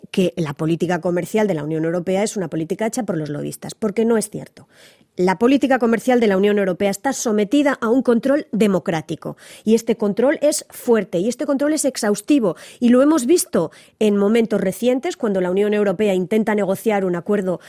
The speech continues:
con Estados Unidos o cuando negocia uno con Canadá,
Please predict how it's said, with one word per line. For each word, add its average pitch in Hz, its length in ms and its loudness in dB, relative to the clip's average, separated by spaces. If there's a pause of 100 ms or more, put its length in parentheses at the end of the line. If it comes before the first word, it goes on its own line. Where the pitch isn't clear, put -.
(140)
con 202 160 0
Estados 202 400 -2
Unidos 277 380 0
o 233 120 2
cuando 226 280 4
negocia 233 420 0
uno 214 220 0
con 175 160 -2
Canadá, 226 420 -2